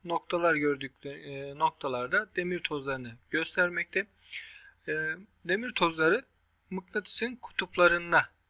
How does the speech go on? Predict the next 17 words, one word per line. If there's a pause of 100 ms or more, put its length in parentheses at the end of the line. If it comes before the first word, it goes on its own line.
(120)
yoğun
bir
şekilde
ve
gittikçe
seyrilecek (480)
şekilde (240)
dağılmış
durumdalar. (640)
Ve
fark
edebiliyorsanız, (200)
e, (480)
N'den
S'ye
doğru
bir